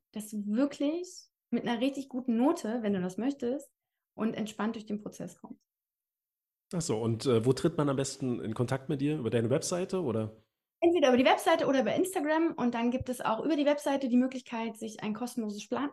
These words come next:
Speaker 1: Planungsgespräch zu buchen, wo wir uns also wirklich persönlich kennenlernen. Denn wenn, wenn du ins Mentoring kommst, dann arbeiten wir sehr eng miteinander. Das heißt, wir müssen auch miteinander arbeiten können.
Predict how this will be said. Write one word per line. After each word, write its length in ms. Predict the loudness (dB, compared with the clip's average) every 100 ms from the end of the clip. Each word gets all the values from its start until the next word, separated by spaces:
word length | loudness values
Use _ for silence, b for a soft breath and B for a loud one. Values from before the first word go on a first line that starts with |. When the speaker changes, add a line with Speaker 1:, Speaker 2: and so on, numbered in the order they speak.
| -4
Speaker 1:
Planungsgespräch 800 | 0 0 -2 -10 -12 -4 -4 -2
zu 160 | -2
buchen, 500 | 0 0 0 -2 -2 -6
wo 320 | -2 2 2
wir 160 | 4 4
uns 120 | 2
also 120 | -4
wirklich 160 | -6 -6
persönlich 420 | -4 2 2 0
kennenlernen. 380 | 0 2 4 2
Denn 300 | 0 -4 -8 -8
wenn, 380 | -2 0 0 -2 B B B _ _
wenn 420 | -2 0 2 0
du 80 | 0
ins 140 | -2 0
Mentoring 340 | 0 2 0
kommst, 480 | 2 4 4 4 0
dann 240 | 0 0
arbeiten 300 | 0 -2 0
wir 100 | -2
sehr 180 | -2 2
eng 160 | 4 6
miteinander. 580 | 4 2 2 2 2 -2
Das 180 | -6
heißt, 220 | -6 -6 -2
wir 60 |
müssen 200 | -2 -2
auch 140 | -4 -2
miteinander 360 | -2 0 0
arbeiten 280 | 0 0 -2
können. 220 | 2 2